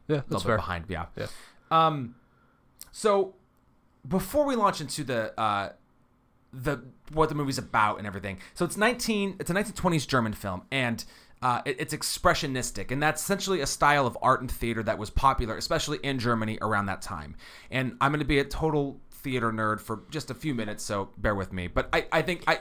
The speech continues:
Speaker 2: when I was watching the movie, it really came about.
Speaker 1: Well, this is like the last episode, Life of Brian, was I really feel like I took the lead on that one. I, because this is a German expressionistic film, I,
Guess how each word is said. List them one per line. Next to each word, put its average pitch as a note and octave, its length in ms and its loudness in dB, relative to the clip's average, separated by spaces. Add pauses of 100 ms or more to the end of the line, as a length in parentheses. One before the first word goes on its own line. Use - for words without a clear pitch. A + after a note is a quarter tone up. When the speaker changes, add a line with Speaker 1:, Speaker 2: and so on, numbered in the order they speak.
(100)
Speaker 2:
when E3 100 4
I D#3 40 4
was D#3 100 0
watching F3+ 240 2
the E3+ 60 -4
movie, D#3 420 -2 (340)
it D#3+ 140 -6 (120)
really D3+ 340 2
came C3+ 220 -4
about. A#2+ 380 -2 (500)
Speaker 1:
Well, E3 140 10
this E3 160 8
is C3+ 240 4
like C3 220 6
the B2 100 2
last A2+ 300 6
episode, A2+ 280 2
Life A2 220 4
of G#2 80 -2
Brian, G#2 340 4
was G2+ 140 -4
I G2+ 100 2
really G2+ 280 0
feel G#2 280 0
like G2 360 -4 (180)
I G#2+ 160 2
took - 220 0
the G#2+ 100 -4
lead G2+ 220 -2
on G2+ 140 -2
that G2+ 200 -2
one. F#2 160 -4
I, F#2 260 -4 (200)
because A2+ 320 6
this G#2+ 180 0
is G#2+ 160 0
a G#2 60 -2
German G2 340 -4
expressionistic G#2 640 -2
film, G2 280 -2
I, F#2 180 -2